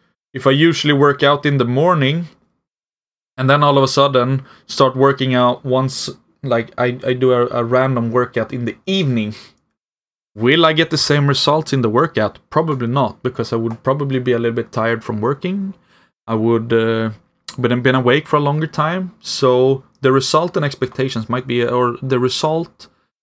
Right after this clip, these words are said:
might be a little bit different, uh, and the experience might be a little bit different. And, and this is sh-, this is the same for when you're cr-, trying to create live content.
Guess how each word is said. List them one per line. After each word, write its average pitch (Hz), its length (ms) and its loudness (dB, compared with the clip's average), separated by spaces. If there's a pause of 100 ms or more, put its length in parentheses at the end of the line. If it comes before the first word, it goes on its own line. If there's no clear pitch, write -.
(320)
might 123 300 0
be 131 100 2
a 127 40 2
little 139 200 2
bit 139 160 -2
different, 107 800 -4 (400)
uh, 110 220 -2
and 120 140 0
the 123 40 0
experience 151 680 0
might 117 160 -2
be 123 80 0
a 117 80 2
little 117 200 -4
bit 123 140 -4
different. 127 440 -4
And, 113 220 -4
and 123 180 -4
this 147 180 -2
is - 340 -8
sh-, - 140 -12 (120)
this 165 220 -6
is 196 100 -8
the 190 100 -6
same 131 420 -2
for 120 380 0
when 120 220 -2
you're 113 260 -2
cr-, - 180 -10
trying 123 320 -4
to 113 180 -8
create 113 540 -6 (640)
live 110 480 0
content. 143 760 -6